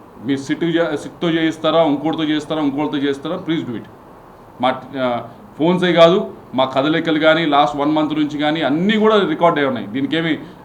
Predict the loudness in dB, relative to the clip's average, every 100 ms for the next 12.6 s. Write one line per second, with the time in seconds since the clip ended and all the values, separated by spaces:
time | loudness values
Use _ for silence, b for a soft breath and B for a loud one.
0 | 0 2 4 2 -2 2 4 4 -2 -10
1 | -18 -6 -2 2 2 0 -2 -6 -8 -12
2 | -20 -20 -20 -20 -20 -20 -10 -2 0 0
3 | 2 0 0 0 0 -2 -2 -2 0 0
4 | 0 0 0 0 0 0 -2 -4 -2 -2
5 | -2 -2 -2 0 0 -2 -4 -6 -8 -4
6 | -4 -4 -6 -12 -16 -12 -8 0 2 2
7 | 0 0 0 -2 -2 -4 -4 -2 -2 -2
8 | -4 -6 -8 B B B -20 -4 0 0
9 | 0 -2 -2 -4 -8 -8 -6 -4 -2 -2
10 | 0 -2 -2 -4 -4 -6 B B B 0
11 | 2 2 2 2 0 -2 -4 -4 -6 -4
12 | -6 -6 -6 -4 -4